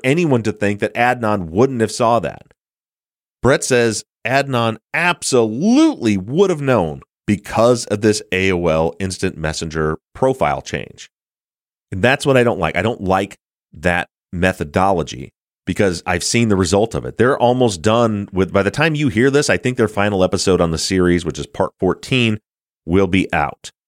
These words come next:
And I'm seeing the feedback from social media about it already. And they've been using this format and this method to convince people that they're right. And again, that's why I'm pointing it out. Because in this instant, it doesn't matter.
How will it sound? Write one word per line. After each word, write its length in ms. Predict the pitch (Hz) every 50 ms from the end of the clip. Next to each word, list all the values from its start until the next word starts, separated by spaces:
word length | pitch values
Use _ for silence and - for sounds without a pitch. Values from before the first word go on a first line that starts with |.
| _ _ -
And 120 | - 80
I'm 120 | 80 82
seeing 500 | - - - 107 107 110 117 117 113 113
the 80 | 101 104
feedback 500 | - - 107 101 95 87 95 90 90 -
from 120 | - 90
social 320 | 85 - 98 92 - - 92
media 560 | 87 87 85 87 85 85 82 80 78 78 - -
about 320 | 82 76 78 76 76 73
it 60 | 80 - -
already. 480 | 80 78 76 87 104 107 80 62 - - _ _ _ _ _ _ _ -
And 100 | 101 117
they've 120 | 127 131
been 160 | 135 147 139
using 640 | 120 101 98 104 139 185 196 147 143 135 131 127 117
this 300 | 98 113 117 - - - - _
format 560 | - 131 143 156 143 95 67 50 50 - - -
and 180 | - 95 90
this 160 | 101 104 90
method 720 | 82 85 85 87 90 104 127 143 - - 65 64 64 - - _ _ _ _ _ _ _ _
to 100 | - -
convince 500 | - - 127 110 87 110 135 180 202 -
people 540 | - - - 80 76 - - 71 80 95 - _ _ _ _ _ _ _
that 140 | 98 92 110
they're 120 | 110 104
right. 400 | 95 113 139 135 - - - - - _ _ _ _ _ _ _ _ _ _ _ _ _ -
And 80 | - 95
again, 300 | 104 139 139 98 71 - _ -
that's 260 | 113 113 117 - -
why 140 | 107 107 107
I'm 80 | 98
pointing 300 | 85 - 101 95 92 87
it 100 | 87 85
out. 260 | 85 78 65 - - _ _ _ _ _ _ _ _ _ _ _ _ _ _
Because 260 | - 101 - 101 87
in 140 | 98 90 87
this 260 | 85 139 180 180 - -
instant, 400 | 127 127 123 117 - 131 123 - -
it 160 | 110 107 -
doesn't 280 | 151 143 131 127 120 104
matter. 400 | 101 98 92 82 69 64 62